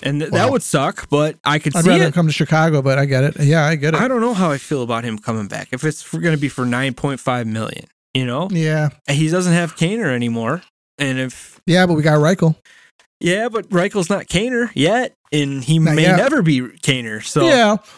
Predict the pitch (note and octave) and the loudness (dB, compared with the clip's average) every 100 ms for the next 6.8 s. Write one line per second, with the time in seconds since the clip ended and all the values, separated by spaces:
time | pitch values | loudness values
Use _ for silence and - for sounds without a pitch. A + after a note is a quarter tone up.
0 | - A3 F3 A#3+ A3+ F3 F#3+ F3 E3+ C#3 | -2 0 2 2 2 4 2 2 -2 0
1 | D#3+ D3+ C#3 C3 D3 C3 D3 - C3 A#2 | 0 0 0 -2 -4 0 -2 0 -2 -2
2 | - E3+ D#3+ - F#3+ E3 - D3 - E3 | -2 0 0 0 0 0 0 -4 0 0
3 | D#3+ - C#3+ C#3+ D#3 D3 C3 - C#3+ E3 | 0 0 2 2 0 0 0 2 2 2
4 | C#3 E3 F3 E3 G3 A3+ F#3 D#3+ D#3+ D3 | 0 0 -2 -2 -2 -2 0 0 -2 -4
5 | D#3 F3 D#3+ - - - D#3 E3+ - F3 | -4 -2 -4 -12 -18 -10 -4 -4 -4 -4
6 | E3 D#3 D#3 D3+ D3+ C#3+ C3+ | -2 0 0 0 0 0 0